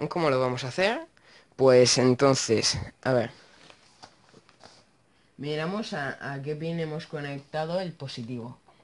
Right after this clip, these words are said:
En mi caso lo he conectado al seis. Pues pulso el seis.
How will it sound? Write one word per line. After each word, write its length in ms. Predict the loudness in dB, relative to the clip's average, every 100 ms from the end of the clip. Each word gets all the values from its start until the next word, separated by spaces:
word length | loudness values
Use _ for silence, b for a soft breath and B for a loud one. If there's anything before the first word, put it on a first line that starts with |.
| _
En 140 | -8
mi 140 | -8 -2
caso 300 | -2 0 -2
lo 80 |
he 40 | 0
conectado 720 | 0 0 -2 -2 2 2 0
al 220 | 0 0 2
seis. 640 | 4 4 4 0 -6 -6 -6 -6 _ _ _ b b b
Pues 280 | 2 4 2
pulso 340 | -2 -4 2 2
el 80 |
seis. 640 | 2 4 4 4 2 -4 -14